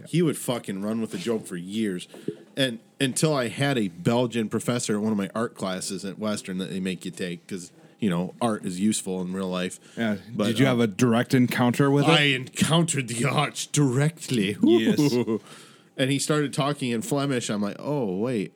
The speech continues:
Speaker 2: I know that." And then I'm, like, immediately sad 'cause my grandpa had died a few months before that.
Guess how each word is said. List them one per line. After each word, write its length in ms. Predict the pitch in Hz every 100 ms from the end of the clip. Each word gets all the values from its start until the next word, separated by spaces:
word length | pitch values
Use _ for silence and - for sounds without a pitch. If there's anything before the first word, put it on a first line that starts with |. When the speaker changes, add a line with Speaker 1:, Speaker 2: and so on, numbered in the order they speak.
| -
Speaker 2:
I 300 | 104 117 117
know 240 | 123 135
that." 340 | 107 90 -
And 120 | 101 107
then 160 | 110
I'm, 140 | 107 104
like, 180 | 101 -
immediately 460 | 110 107 110 107
sad 280 | 104 - 120
'cause 140 | - 92
my 100 | 98
grandpa 320 | 87 92 104
had 160 | 107 110
died 260 | 123 113 90
a 40 |
few 160 | - 90
months 220 | 87 85
before 320 | 104 117 98
that. 180 | 82 80